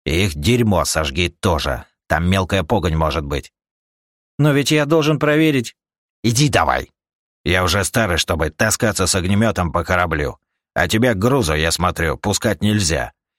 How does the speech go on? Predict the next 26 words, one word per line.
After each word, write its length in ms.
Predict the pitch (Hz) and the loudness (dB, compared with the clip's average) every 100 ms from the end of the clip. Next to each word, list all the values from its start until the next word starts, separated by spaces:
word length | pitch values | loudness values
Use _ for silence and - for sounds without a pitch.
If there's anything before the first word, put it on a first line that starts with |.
| _ - | _ -4
Не 100 | 80 | 0
дай 140 | 85 | 0
бог 240 | 78 90 - | 0 -2 -2
еще 240 | 78 78 | -2 -2
партию 400 | - 107 80 90 | 0 0 0 -2
таких 320 | 90 101 101 | -2 -2 -2
же 120 | 78 78 | -2 -2
найдешь». 520 | 82 76 73 64 - _ _ _ _ _ _ _ | -4 -4 -6 -6 -12 _ _ _ _ _ _ _
«Да 180 | 110 131 | 0 2
понял 300 | 196 190 160 | 2 4 4
я 160 | 143 120 | 2 2
уже 160 | 113 | 0
все». 280 | - 92 80 - _ _ _ _ _ _ _ - | 0 -2 -4 -8 _ _ _ _ _ _ _ -2
«Ага, 500 | 76 67 67 - - _ | 0 2 0 -2 -6 _
расскажи. 680 | 120 143 - 147 104 78 65 - _ _ | -2 0 0 0 0 -2 -4 -10 _ _
Уверен, 420 | 76 76 82 78 | -2 0 0 2
начнешь 400 | 87 92 101 90 | 0 0 0 0
перед 220 | - 90 87 | -2 -2 0
ними 240 | 95 87 | 0 0
проповеди 680 | 80 120 101 78 76 71 76 | 0 0 0 0 -2 -2 -2
читать, 440 | 95 80 67 - | -2 -2 -2 -4
в 100 | - | -4
каюту 380 | 120 127 78 76 | 0 2 0 -2
к 60 | |
себе 240 | - 95 87 | -2 0 0
звать. 400 | 78 65 - | 0 -2 -4